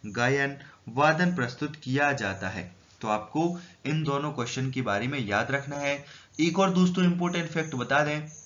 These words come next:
निमाड़ी मध्य प्रदेश का सबसे छोटा जिला है। ये दोस्तों, हाल ही में जिला बनाया गया है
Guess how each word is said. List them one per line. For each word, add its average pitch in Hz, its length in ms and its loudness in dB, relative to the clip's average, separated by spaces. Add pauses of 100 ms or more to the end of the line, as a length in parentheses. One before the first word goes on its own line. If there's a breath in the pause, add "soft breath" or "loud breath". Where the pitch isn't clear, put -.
निमाड़ी 170 440 4
मध्य 151 440 2
प्रदेश 139 340 0
का - 320 0 (160 loud breath)
सबसे 180 800 0
छोटा 143 460 0
जिला 101 280 0
है। 92 320 -4 (380)
ये 131 140 -2
दोस्तों, 139 520 -4
हाल 120 260 0
ही 151 80 0
में 151 140 0
जिला 131 260 4
बनाया 107 400 -2
गया 113 240 -2
है 147 320 -2